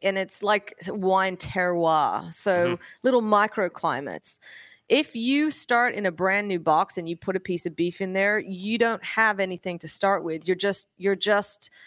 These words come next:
Speaker 1: taking the moisture out, but not actually introducing those nutty, kind of blue cheesy flavors that are really the hallmarks of dry aged beef. Because of course, wet aging,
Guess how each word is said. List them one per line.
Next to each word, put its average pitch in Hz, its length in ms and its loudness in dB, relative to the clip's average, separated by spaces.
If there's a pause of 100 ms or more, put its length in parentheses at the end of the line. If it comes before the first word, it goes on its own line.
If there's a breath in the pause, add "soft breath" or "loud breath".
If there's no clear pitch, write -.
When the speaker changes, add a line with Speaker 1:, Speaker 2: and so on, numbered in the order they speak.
(140 loud breath)
Speaker 1:
taking 220 300 0
the 185 60 -6
moisture 202 520 0
out, 156 420 0
but 185 120 0
not 185 180 2
actually 175 440 0
introducing 196 640 -2
those 165 320 -2
nutty, 208 580 0
kind 202 200 0
of 180 100 -6
blue 202 240 0
cheesy 196 340 -2
flavors 185 480 0
that 175 100 0
are 180 100 0
really 190 220 2
the 180 100 0
hallmarks 185 500 -2
of 170 80 -10
dry 170 180 4
aged 175 240 -2
beef. 285 220 0
Because 196 200 -6
of 180 100 -10
course, 190 220 0
wet 226 320 0
aging, 180 520 0